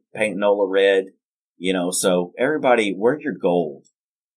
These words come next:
Wear your gold. Gold will stand out. They wear black like we do. So wear your gold, stand out. Uh,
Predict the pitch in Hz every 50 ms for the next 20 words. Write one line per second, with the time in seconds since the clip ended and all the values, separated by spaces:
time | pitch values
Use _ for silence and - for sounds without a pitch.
0 | _ 95 98 117 143 175 185 190 196 180 - - 117 117 110 101 95 92 95 92
1 | 117 117 139 180 190 175 165 - - 135 123 120 113 110 92 78 - - 131 185
2 | 226 247 226 180 127 143 151 143 - 120 120 107 92 87 92 92 90 85 80 76
3 | - - - _ _ _ _ - - 139 143 135 131 120 123 135 165 190 202 214
4 | 190 123 110 120 120 120 120 117 117 123 123 123 - _ _ _ - - - -
5 | - 131 139 160 180 190 185 151 123 104 101 95 95 95 - - - - _ _
6 | _ _ _ _ _ - 95 95 95 92 92 90 90